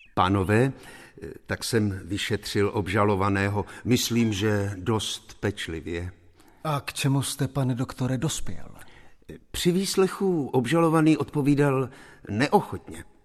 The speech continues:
Speaker 1: zdlouhavě a každou otázku mu bylo třeba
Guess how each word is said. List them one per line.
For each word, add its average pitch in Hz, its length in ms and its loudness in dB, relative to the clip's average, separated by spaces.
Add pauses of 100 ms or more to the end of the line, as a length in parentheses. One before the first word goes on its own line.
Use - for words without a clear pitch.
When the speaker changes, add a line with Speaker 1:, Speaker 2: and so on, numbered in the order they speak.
(160)
Speaker 1:
zdlouhavě 113 840 4
a 92 320 0 (200)
každou 113 340 0
otázku 120 640 0
mu 120 240 2
bylo 110 280 0
třeba 101 420 -4